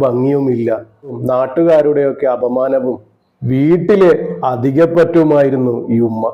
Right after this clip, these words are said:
പക്ഷെ ജീവിതത്തോട് മല്ലടിച്ച് ജീവിക്കുകയായിരുന്നു ഈ പൊന്നുമ്മ. നാട്ടിലൊന്നും യാതൊരു വിലയുമില്ലാത്ത ഉമ്മയായിരുന്നു. അവരെ, അവരെ കണ്ടാൽ എല്ലാവർക്കും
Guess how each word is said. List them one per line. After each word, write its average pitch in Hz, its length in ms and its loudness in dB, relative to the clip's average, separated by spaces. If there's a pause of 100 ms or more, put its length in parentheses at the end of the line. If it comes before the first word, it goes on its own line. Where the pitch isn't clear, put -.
(840)
പക്ഷെ 123 280 0 (140)
ജീവിതത്തോട് 175 680 4 (140)
മല്ലടിച്ച് 170 580 2 (100)
ജീവിക്കുകയായിരുന്നു 139 840 0 (340)
ഈ - 20 0 (100)
പൊന്നുമ്മ. 113 460 -2 (220)
നാട്ടിലൊന്നും 190 680 4 (140)
യാതൊരു 170 680 6
വിലയുമില്ലാത്ത 151 720 2 (120)
ഉമ്മയായിരുന്നു. 120 560 -2 (300)
അവരെ, 180 240 4 (400)
അവരെ 202 280 4
കണ്ടാൽ 175 380 4
എല്ലാവർക്കും 170 440 4